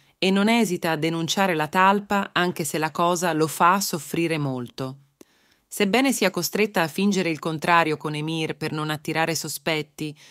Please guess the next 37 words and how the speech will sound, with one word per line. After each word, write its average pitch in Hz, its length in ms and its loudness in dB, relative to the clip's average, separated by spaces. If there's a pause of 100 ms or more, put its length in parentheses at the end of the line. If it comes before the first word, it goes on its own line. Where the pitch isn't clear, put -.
(200)
Nihan 202 460 6
sente 202 300 0
che 190 140 -2
sua 190 140 -4
figlia 202 320 0
è 165 60 0
perfettamente 196 680 -2
al 160 80 -2
sicuro 170 400 -6
con 151 180 -6
Kemal, 143 480 -2 (340)
ma 180 120 0
ne 185 100 2
sente 208 320 0
enormemente 175 600 -2
la 151 80 -2
mancanza. 131 760 -6 (840)
Kemal 196 380 6
e 185 80 4
Nihan 175 600 0
temono 180 380 2
che 180 160 -4
Emir 190 420 0
possa 175 320 -2
scovare 170 520 2
il 165 80 -2
nascondiglio 165 720 -2
del 147 160 -2
Soidere 165 720 0
e 180 100 -4
portare 170 540 0
Deniz 160 440 -4
lontana, 143 720 -2 (300)
facendola 196 560 2
sparire 196 480 0
per 170 220 -4
sempre, 139 680 -4